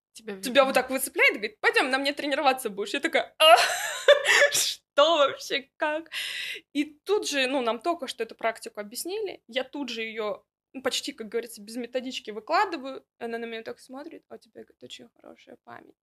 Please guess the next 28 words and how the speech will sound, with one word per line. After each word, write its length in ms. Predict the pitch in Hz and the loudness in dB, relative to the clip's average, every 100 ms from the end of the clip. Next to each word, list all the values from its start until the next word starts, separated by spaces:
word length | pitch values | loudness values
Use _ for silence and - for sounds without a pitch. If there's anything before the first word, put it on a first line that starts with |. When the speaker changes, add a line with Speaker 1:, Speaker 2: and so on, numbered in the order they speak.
| _ | _
Speaker 2:
на 300 | 220 226 - | -20 -20 -20
вот 200 | 220 220 | _ -20
эти 140 | _ - | _ -20
все 180 | - | -20
процессы, 880 | - 240 - - 220 220 - - - _ _ _ _ _ _ | -20 -20 -20 -20 -18 -20 -20 -18 -20 _ _ _ _ _ _
и 60 | - | -20
ты 180 | _ 220 | _ -18
можешь 560 | 226 220 226 - - _ _ _ _ | -16 -16 -18 -18 -20 _ _ _ _
глубоко 380 | 104 - _ - | -20 -20 _ -20
вести». 520 | 202 - _ 196 190 _ _ _ _ _ _ - | -20 -20 _ -20 -20 _ _ _ _ _ _ -12
И, 60 | |
наверное, 340 | 214 226 247 233 | -8 -8 -8 -12
это 120 | 214 | -14
было 160 | 208 214 | -18 -20
таким 280 | _ 220 | _ -20
первым 440 | 214 226 196 202 202 _ _ _ | -20 -20 -20 -20 -20 _ _ _
мощным 340 | 220 208 208 196 | -16 -16 -18 -20
благословением, 800 | 202 208 - 233 302 330 233 220 | -18 -18 -14 -12 -10 -12 -14 -20
знаешь, 580 | 226 247 247 - _ _ _ | -20 -20 -20 -20 _ _ _
именно 540 | 226 226 220 214 214 | -20 -20 -20 -20 -20
на 220 | 214 208 208 | -20 -20 -18
то, 160 | 233 | -18
чтобы 420 | 233 _ 202 208 214 _ _ _ _ _ _ _ _ _ _ _ _ _ _ _ _ _ _ _ _ | -18 _ -20 -20 _ _ _ _ _ _ _ _ _ _ _ _ _ _ _ _ _ _ _ _ _
пойти 340 | 226 220 - 247 | -14 -14 -12 -12
уже 240 | 208 208 | -12 -20
в 60 | 196 | -20
это 140 | _ | _
профессионально. 560 | _ - 208 190 160 | _ -20 -20 -20 -20